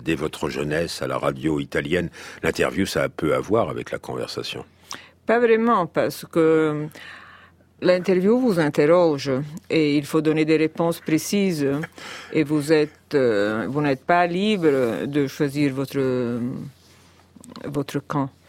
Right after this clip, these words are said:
Speaker 2: Et, euh, en plus, je redoute horriblement mon accent italien.
Speaker 1: Ben non, c'est, euh, l'accent qui fait le charme
Speaker 2: Ah.
Speaker 1: de vos interventions.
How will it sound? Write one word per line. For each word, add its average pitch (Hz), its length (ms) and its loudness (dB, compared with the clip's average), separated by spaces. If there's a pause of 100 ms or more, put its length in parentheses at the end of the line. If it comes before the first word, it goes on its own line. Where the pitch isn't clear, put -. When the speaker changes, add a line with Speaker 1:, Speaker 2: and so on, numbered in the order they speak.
(360)
Speaker 2:
Et, 156 500 4
euh, 139 320 0 (220)
en 165 100 2
plus, 233 420 0 (380)
je 160 140 -2
redoute 160 380 0
horriblement 151 500 2
mon 160 180 0
accent 143 320 -2
italien. 143 580 0
Speaker 1:
Ben - 140 2
non, 143 140 6
c'est, - 160 -4
euh, - 580 -8
l'accent - 340 0
qui 85 140 -4
fait - 160 -4
le 65 80 -4
charme 92 420 2
Speaker 2:
Ah. 240 200 6 (280)
Speaker 1:
de 76 120 0
vos 69 240 -2
interventions. 73 760 -2